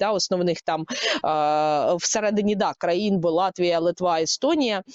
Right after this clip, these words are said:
якісь більш жор-, жорсткі отакі от правила, ви-, ну, е, якби потроху, потроху, потроху, але вони рішуче достатньо налаштовані. І для Ерефії все-таки, і для ерефців, які туди переїхали ще років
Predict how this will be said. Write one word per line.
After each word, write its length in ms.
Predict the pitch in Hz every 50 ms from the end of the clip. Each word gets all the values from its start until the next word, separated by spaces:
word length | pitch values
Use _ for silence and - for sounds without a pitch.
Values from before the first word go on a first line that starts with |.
| - - 320 -
якісь 380 | - 220 214 - 269 277 202 190
більш 420 | 185 220 233 226 202 - - -
жор-, 200 | 208 208 220 214
жорсткі 760 | 180 - 226 226 - - - - - - - 247 254 233 196
отакі 400 | 151 175 - 190 - - - 190
от 160 | 180 175 - -
правила, 440 | - 226 214 190 160 165 165 156 156
ви-, 180 | 170 185 208 -
ну, 300 | 240 269 196 151 113 - - - 180
е, 80 | 190 185
якби 360 | 196 196 196 180 170 185 170
потроху, 560 | - 220 202 - 269 302 339 330 - - 269
потроху, 500 | - 220 214 - 240 269 277 - - 214
потроху, 500 | - 202 196 - 233 285 302 - - 233
але 240 | 202 185 185 208 233
вони 220 | 247 262 240 240
рішуче 460 | 233 240 233 - - 254 190 - - 151
достатньо 480 | 156 156 - - - 151 - - 151
налаштовані. 760 | 151 156 151 160 170 - - - 302 339 339 311 285 285 285 - - - 554 494 381
І 100 | - 247
для 260 | 208 190 233 233 233 -
Ерефії 840 | - 233 220 202 185 175 175 175 - - - 247 247 247 247 294 339 339
все-таки, 1080 | - - - - - 247 220 196 - _ - 233 233 - _ - - 302 311 320 359 359 - -
і 100 | 254 202
для 380 | - 202 170 202 214 208 190 -
ерефців, 680 | 226 220 208 208 190 170 - - - - - 170 160 165
які 280 | 170 175 - - 202
туди 220 | - 180 180 175 165
переїхали 680 | - 185 180 185 196 175 190 185 - 175 165 165 160
ще 200 | - - - 180
років 300 | 175 175 165 - - 165